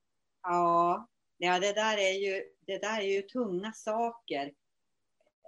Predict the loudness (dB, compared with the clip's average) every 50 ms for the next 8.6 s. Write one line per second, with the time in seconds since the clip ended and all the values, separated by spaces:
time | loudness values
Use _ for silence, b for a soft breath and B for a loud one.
0 | -20 -20 _ _ -8 -8 -6 -2 -4 -4 -4 -4 -8 -4 -4 -4 -4 -4 -6 -6
1 | -6 -6 -4 -4 -4 -2 -2 -2 -2 -2 0 0 -2 -4 -6 _ _ _ _ _
2 | -4 -2 -2 -2 -2 -4 -6 -6 -6 -6 -4 -4 -4 -4 -4 -2 0 2 4 6
3 | 6 6 4 4 0 -6 -6 0 2 4 4 6 6 4 2 2 -2 -6 _ _
4 | _ _ _ _ 2 2 2 4 2 0 2 4 2 2 2 0 -2 0 4 4
5 | 6 6 6 6 4 4 4 2 0 0 0 2 4 6 6 6 4 2 2 2
6 | 4 4 4 4 2 0 0 2 4 4 2 2 0 _ _ _ _ _ _ _
7 | _ 4 6 10 12 12 12 12 10 10 10 10 12 12 12 12 12 12 12 12
8 | 12 12 12 12 12 12 12 12 12 6 2